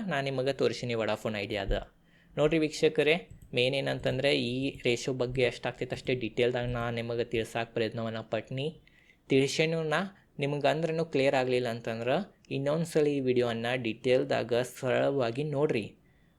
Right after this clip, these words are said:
ಅಂದ್ರ ನಿಮಗ ಕರೆಕ್ಟ್ ನಾ ಏನ್ ಹೇಳತ್ತೀನಿ, ಏನಿಲ್ಲ, ಮಾರ್ಕೆಟ್ ಕ್ಯಾಪ್ ನಡಕ ಮತ್ತೆ ಎಂಟರ್ಪ್ರೈಸ್ ವ್ಯಾಲ್ಯೂ ನಡಕ ಏನ್ ಡಿಫ್ರೆನ್ಸ್ ಐತಂತ ನಿಮ್ಗ್ ಕರೆಕ್ಟ್ ಗುರ್ತಾಗ್ಬಿಡ್ತೈತಿ. ಮೇನ್ ಏನಂತಂದ್ರ ಎಂಟರ್ಪ್ರೈಸ್ ವ್ಯಾಲ್ಯೂದ್ ಏನಿದ್ ಫಾರ್ಮುಲಾ ಐತ್ಲಾ ರೀ ವೀಕ್ಷಕರೇ, ಈ ಫಾರ್ಮುಲಾವನ್ನ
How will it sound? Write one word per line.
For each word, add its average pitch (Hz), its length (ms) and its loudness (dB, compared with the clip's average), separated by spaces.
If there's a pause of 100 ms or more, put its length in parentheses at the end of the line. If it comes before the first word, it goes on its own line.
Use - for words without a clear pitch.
ಅಂದ್ರ 135 260 -2
ನಿಮಗ 120 380 -2
ಕರೆಕ್ಟ್ 123 640 -2
ನಾ 120 160 -2
ಏನ್ 120 180 0
ಹೇಳತ್ತೀನಿ, 113 720 -4
ಏನಿಲ್ಲ, 113 460 0
ಮಾರ್ಕೆಟ್ 107 520 -4
ಕ್ಯಾಪ್ 117 260 0
ನಡಕ 113 320 -2
ಮತ್ತೆ 113 300 -4
ಎಂಟರ್ಪ್ರೈಸ್ 120 580 0 (280)
ವ್ಯಾಲ್ಯೂ 123 360 2
ನಡಕ 113 320 -2
ಏನ್ 120 200 0
ಡಿಫ್ರೆನ್ಸ್ 117 380 -2
ಐತಂತ 113 300 -6
ನಿಮ್ಗ್ 180 220 -4
ಕರೆಕ್ಟ್ 120 240 0
ಗುರ್ತಾಗ್ಬಿಡ್ತೈತಿ. 117 800 -4 (460)
ಮೇನ್ 131 220 4
ಏನಂತಂದ್ರ 139 540 0 (420)
ಎಂಟರ್ಪ್ರೈಸ್ 135 640 2
ವ್ಯಾಲ್ಯೂದ್ 135 360 4
ಏನಿದ್ 139 240 2
ಫಾರ್ಮುಲಾ 127 540 2
ಐತ್ಲಾ 131 280 4
ರೀ 120 100 2
ವೀಕ್ಷಕರೇ, 117 680 -2 (540)
ಈ 127 80 2
ಫಾರ್ಮುಲಾವನ್ನ 147 840 2